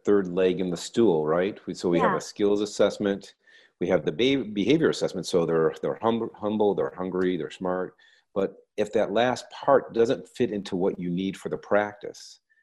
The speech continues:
Speaker 1: right?
Speaker 2: Yeah.
Speaker 1: So if you're looking for someone who, maybe it's just the opposite. Maybe you're looking for someone that isn't really, like, not,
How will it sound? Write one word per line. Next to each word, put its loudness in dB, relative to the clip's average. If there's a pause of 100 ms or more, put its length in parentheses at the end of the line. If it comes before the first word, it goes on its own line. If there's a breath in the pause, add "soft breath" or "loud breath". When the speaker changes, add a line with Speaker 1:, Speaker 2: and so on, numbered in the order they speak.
(160)
Speaker 1:
right? 0
Speaker 2:
Yeah. -18
Speaker 1:
So 0 (240 loud breath)
if -6
you're 4
looking 2
for -2
someone 2 (320)
who, 0 (220 soft breath)
maybe 2
it's -2
just -2
the 2
opposite. 0
Maybe 2
you're 2
looking 0
for -12
someone -4
that -4 (360)
isn't 2
really, 2
like, -2 (440)
not, -2